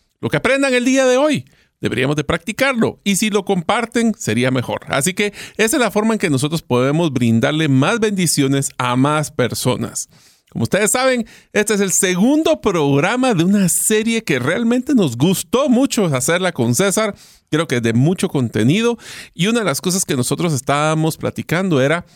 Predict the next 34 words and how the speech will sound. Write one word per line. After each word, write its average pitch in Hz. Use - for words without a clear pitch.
que 156
teníamos 160
que 160
brindarle 127
a 160
nuestros 127
oyentes 135
una 208
forma 202
no 185
solo 247
de 147
ahorrar, 123
que -
hablemos 123
lo 147
que 120
es 127
una 165
forma 185
de 151
poder 143
resguardar 147
fondos 156
en 113
el 127
tiempo, 202
sino 226
también 277
cómo 254
invertir. 165
Y 165
para 247
eso 262